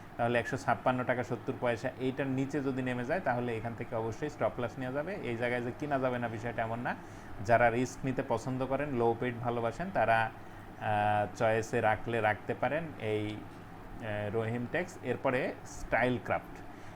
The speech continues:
এই স্টকটা কিন্তু ধাপে ধাপে অনেক বেড়েছিল, এখানে কারেকশানের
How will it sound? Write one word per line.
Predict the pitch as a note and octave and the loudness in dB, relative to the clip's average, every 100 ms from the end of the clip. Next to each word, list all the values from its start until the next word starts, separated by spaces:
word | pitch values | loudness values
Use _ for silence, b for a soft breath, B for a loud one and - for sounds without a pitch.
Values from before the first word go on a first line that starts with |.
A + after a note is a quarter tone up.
| B | B
এই | D#3+ D#3+ | 0 0
স্টকটা | - D3+ - D3+ | 2 0 2 0
কিন্তু | C#3+ C3+ D3 F3 D#4+ - - A2+ | 0 -2 0 0 -2 -8 -12 0
ধাপে | A2 A#2+ C3 | 2 4 2
ধাপে | B2+ C3+ C3+ | 0 0 0
অনেক | B2 B2 A2+ | 0 0 2
বেড়েছিল, | B2 B2 - C3 F3 - - - - - | 0 0 0 0 0 -4 -10 -12 -12 -6
এখানে | A#2+ C3+ C3 | -2 0 0
কারেকশানের | C3 A#2+ A#2+ - C3+ C3+ | 4 4 2 0 2 2